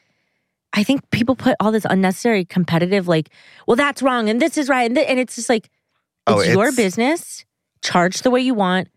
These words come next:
Speaker 1: Do what you want. We're gonna do it this way.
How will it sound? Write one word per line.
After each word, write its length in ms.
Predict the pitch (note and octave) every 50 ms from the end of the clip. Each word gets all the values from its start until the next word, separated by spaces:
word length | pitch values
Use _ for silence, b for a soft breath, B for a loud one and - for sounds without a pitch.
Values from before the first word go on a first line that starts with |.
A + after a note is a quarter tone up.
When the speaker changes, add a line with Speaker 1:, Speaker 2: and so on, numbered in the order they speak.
| _ _ _ _ _
Speaker 1:
Do 120 | - E3 D#3
what 220 | F3 F3+ - -
you 80 | A3 G3
want. 320 | F3+ E3 D#3+ D#3+ D#3 - - _ _ _ _ _ _
We're 200 | D3 D#3 D3 C#3+
gonna 180 | D#3 D3+ D#3+ D#3+
do 160 | D#3+ D#3+ D#3+
it 100 | D#3 -
this 220 | - - - -
way. 260 | - - - F#3 E3+